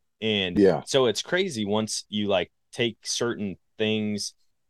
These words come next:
Speaker 1: or, like, add certain things to the equation, like a new food source or a change in bedding, or somebody,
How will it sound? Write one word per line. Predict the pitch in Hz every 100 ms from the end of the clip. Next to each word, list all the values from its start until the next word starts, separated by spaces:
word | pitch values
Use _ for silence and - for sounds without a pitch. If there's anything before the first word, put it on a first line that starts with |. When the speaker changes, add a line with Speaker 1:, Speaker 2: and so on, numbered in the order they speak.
| _
Speaker 1:
or, | 107 101
like, | 92 -
add | 104 110 107 104
certain | - 117 98 98
things | 104 104 -
to | 107
the | 95 101
equation, | - 95 95 107
like | 98 85
a |
new | 87 98
food | 95 - 90 95 -
source | 107 95 101 104 -
or | 78 87 82 - _ _
a | -
change | - 98 98 92
in | 90
bedding, | 87 87 90 92 92 95
or | 69 82 82
somebody, | 82 107 104 98 87 85